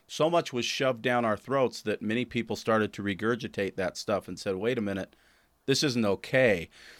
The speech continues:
So I think that th-, those that are listening to this show largely are going to agree with everything you've said up to this point. I think the big concern with people that are,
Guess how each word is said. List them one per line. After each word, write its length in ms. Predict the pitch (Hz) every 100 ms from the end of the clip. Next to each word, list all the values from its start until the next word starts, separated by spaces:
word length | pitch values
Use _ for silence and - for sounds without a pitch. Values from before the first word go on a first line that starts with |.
| - _
So 420 | - 190 170 156 - _ _ _ _ 139 _ _ _ _ _ - 147
I 100 | 156
think 260 | 269 254
that 240 | 214 160 - _ _ _ _ 135
th-, 160 | 214 214
those 260 | 214 240 196
that 120 | 175
are 60 |
listening 380 | 151 143 127 123
to 60 | 113
this 160 | 117 113
show 320 | 123 113 104
largely 540 | 101 110 113 107 107
are 80 | 104
going 240 | 104 104
to 120 | 101 101
agree 240 | 98 110
with 140 | 101
everything 360 | 107 104 113 101
you've 120 | 92
said 360 | - - 107 98
up 160 | -
to 80 | -
this 200 | 101 104
point. 340 | - 107 95 -
I 160 | - 175
think 260 | 214 190
the 100 | 131
big 380 | 107 120 120 117
concern 640 | - 110 - 107 95 95 95 - - _
with 240 | 107 104 -
people 640 | - 120 113 120 110 -
that 280 | 104 98 -
are, 400 | - 98 95 92